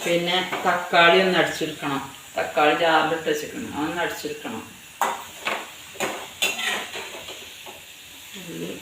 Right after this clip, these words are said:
പാകത്തിന് മൂപ്പിൽ പോരണം. അതേ പിന്നെ ഒരു കയ്പ്പ് വരും. ഉള്ളി നല്ല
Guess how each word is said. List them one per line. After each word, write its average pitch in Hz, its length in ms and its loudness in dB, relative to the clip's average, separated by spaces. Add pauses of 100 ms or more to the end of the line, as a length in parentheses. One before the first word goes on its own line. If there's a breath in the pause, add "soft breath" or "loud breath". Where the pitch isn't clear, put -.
(100)
പാകത്തിന് 180 840 8
മൂപ്പിൽ 170 300 2 (100)
പോരണം. 143 500 6 (1160)
അതേ 160 160 2 (120)
പിന്നെ 170 240 -4 (1500)
ഒരു 165 200 -2
കയ്പ്പ് 170 540 4 (300)
വരും. 156 260 0 (640)
ഉള്ളി 160 220 6 (500)
നല്ല 160 160 8